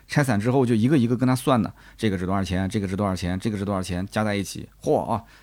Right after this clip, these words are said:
这个好像也不值钱，对吧？然后这个讲起来是这个牌子的摄像头啊，好像是这个牌子它只是参与设计了啊，这个应该不会，对吧？这摄像头啊、雷达这个东西，这个是应该，你不可能说，包括那个何塞，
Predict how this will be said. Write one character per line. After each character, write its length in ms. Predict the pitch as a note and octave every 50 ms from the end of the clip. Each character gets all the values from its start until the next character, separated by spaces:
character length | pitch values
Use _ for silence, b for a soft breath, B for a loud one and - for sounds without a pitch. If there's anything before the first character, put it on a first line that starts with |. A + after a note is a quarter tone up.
| b b
这 120 | - A#2+ A2
个 60 | A2
好 120 | - G2
像 160 | G2 D3+ D#3
也 160 | B2+ G#2 F#2 E2+
不 140 | - F3+
值 140 | C#3+ A2 G#2+
钱， 220 | F#2 F2 E2 E2 E2+
对 80 | F2
吧？ 160 | E2+ F2 E2 F#2
然 100 | F#2 G2
后 100 | A2 A#2
这 140 | G#2+ C#3 C#3+
个 160 | B2+ A#2 G#2 B B B B B B B B
讲 180 | - A2+ B2
起 80 | D3 C#3+
来 100 | A#2+ A2
是 100 | A#2 A#2+
这 80 | A#2+ A#2
个 60 | A2
牌 160 | G#2+ F2+ F2+
子 80 | G2+ A2+
的 80 | G#2
摄 100 | G2 A2
像 140 | G#2+ G2+ G2
头 160 | F2 E2+ F2 F2
啊， 140 | F#2+ G2+
好 160 | F#2 - - F#2
像 160 | G#2 A2+ C3
是 80 | C3 A#2+
这 160 | - - E3
个 80 | B2 G#2+
牌 220 | - - F#2 G#2
子 160 | A#2+ C#3+ A#2+ B B B B
它 100 | - -
只 140 | - - A2
是 100 | G#2 A#2+
参 300 | - - - G#3+ G#3+ B3
与 120 | A#3 F3+
设 240 | B2+ - - C3+ A2
计 120 | F#2+ F#2 D2+
了 100 | - - - - -
啊， 80 | - -
这 120 | - B3+
个 60 | F#3+
应 100 | A2+ G#2
该 100 | G2+ G2+
不 100 | F#2 E2+
会， 200 | E2 - D#2+ B1 - - b b b b b b b b b -
对 100 | C3 B2
吧？ 140 | A#2+ A2+
这 100 | A2 A#2
摄 120 | B2 - F#3+
像 160 | F3+ E3 C#3
头 120 | A2+ G2
啊、 140 | A#2+ D#3 C#3+
雷 120 | A#2+ A#2+ E3
达 300 | D3+ G#2+ G2+ B2 E3 F#3+
这 160 | F3+ F3+ C#3+
个 80 | A#2+
东 120 | A2+ A2+ A#2
西， 200 | G#2+ A2 A2 A2 B B B B B B B B -
这 160 | - E3+ D#3+
个 120 | B2 A#2+ A2
是 480 | G2+ A#2+ A#2+ A2+ G#2+ G#2 G2 - - -
应 120 | - B2+
该， 320 | B2 B2+ B2+ B2 B2 B2 G#2 - - -
你 180 | - D3 C#3+
不 200 | - B2+ B2+ E3
可 80 | D3 D3
能 120 | C#3+ D3
说， 300 | C3+ D#3 D3+ D#3 D3 - B B B B B B
包 100 | C3+ C3+
括 80 | B2 C#3
那 80 | C#3
个 100 | B2 A#2+
何 220 | G#2+ - A2 A2 A#2+
塞， 260 | - D3 B2+ G#2+